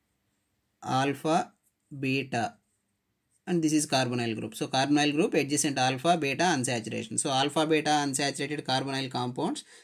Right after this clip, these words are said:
generally considered as chalcones. So various chalcones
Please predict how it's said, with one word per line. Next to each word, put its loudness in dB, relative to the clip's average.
generally 2
considered 0
as 0
chalcones. 0
So 8
various 6
chalcones 4